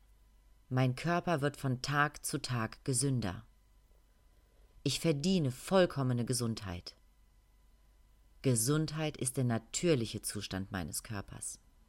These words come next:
Ich esse bewusst und intuitiv so viel, wie mein Körper braucht. Ich vertraue meinem Körper. Ich ernähre mich gesund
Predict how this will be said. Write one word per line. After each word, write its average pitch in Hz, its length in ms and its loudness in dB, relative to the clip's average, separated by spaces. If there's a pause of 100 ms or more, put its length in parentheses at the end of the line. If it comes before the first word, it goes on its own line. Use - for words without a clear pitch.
(1500)
Ich 127 160 -2
esse 151 240 6
bewusst 143 720 2 (100)
und 139 160 2
intuitiv 190 800 2
so 190 240 6
viel, 151 460 0
wie 135 100 2
mein 135 340 4
Körper 123 380 -2
braucht. 113 540 -4 (1200)
Ich - 140 -4
vertraue 143 440 0
meinem 98 300 0
Körper. - 400 -10 (1600)
Ich 127 140 -4
ernähre 127 340 4
mich 123 240 0
gesund 139 560 2